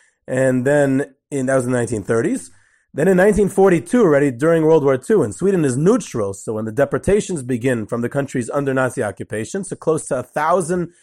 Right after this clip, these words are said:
Norwegian Jews found asylum in Sweden, which saved their lives. And then in October nineteen forty-three, what I mentioned before, the famous and daring escape of the entire,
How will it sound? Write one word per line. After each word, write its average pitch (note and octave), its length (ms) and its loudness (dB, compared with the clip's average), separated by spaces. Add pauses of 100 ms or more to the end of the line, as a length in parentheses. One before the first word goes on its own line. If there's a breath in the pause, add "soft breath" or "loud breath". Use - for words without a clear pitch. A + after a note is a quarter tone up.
(400 soft breath)
Norwegian C#3+ 840 2
Jews A#2 380 -2
found C#3 580 0
asylum C#3 680 0 (280)
in C#3 120 -4
Sweden, B2 560 -4
which A2 220 -8
saved A#2+ 260 -4
their G#2 140 -4
lives. F#2+ 560 -4 (560 soft breath)
And D3 160 0
then G3+ 160 6
in F#3 100 2
October A#3 520 2
nineteen G3+ 340 2
forty-three, G#3+ 460 2
what G3 120 4
I D#3 60 4
mentioned E3+ 320 -2
before, G#3+ 320 2
the D#3 100 0
famous F#3 480 0
and B2+ 180 -2
daring D#3 400 2
escape D#3 460 -2
of A2+ 120 -6
the A#2+ 80 -2
entire, C#3+ 600 0